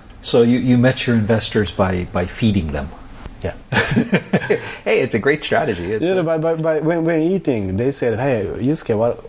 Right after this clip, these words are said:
Speaker 2: actually, what, what, what are you doing?
Speaker 1: But
Speaker 2: And
Speaker 1: I,
Speaker 2: what
Speaker 1: I
Speaker 2: can I do for you?"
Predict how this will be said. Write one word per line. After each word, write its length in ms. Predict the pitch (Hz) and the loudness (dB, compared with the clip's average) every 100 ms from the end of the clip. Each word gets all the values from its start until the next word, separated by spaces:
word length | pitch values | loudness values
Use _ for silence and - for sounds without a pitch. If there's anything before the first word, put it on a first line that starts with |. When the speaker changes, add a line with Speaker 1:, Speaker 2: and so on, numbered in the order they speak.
| - | -8
Speaker 2:
actually, 320 | - - 135 | -8 -2 0
what, 260 | 110 123 - | 2 0 -2
what, 200 | 117 123 | -2 -2
what 160 | 120 123 | -2 0
are 40 | |
you 80 | 127 | 2
doing? 380 | 147 147 85 76 - - - | 2 0 -4 -10 -14 -16 -8
Speaker 1:
But 120 | - | -2
Speaker 2:
And 120 | 120 123 | 2 2
Speaker 1:
I, 20 | |
Speaker 2:
what 200 | 131 160 | 2 0
Speaker 1:
I 20 | |
Speaker 2:
can 140 | 165 180 | 0 2
I 100 | 175 | 2
do 140 | 185 | 2
for 220 | 196 143 | 0 -2
you?" 160 | 98 | -2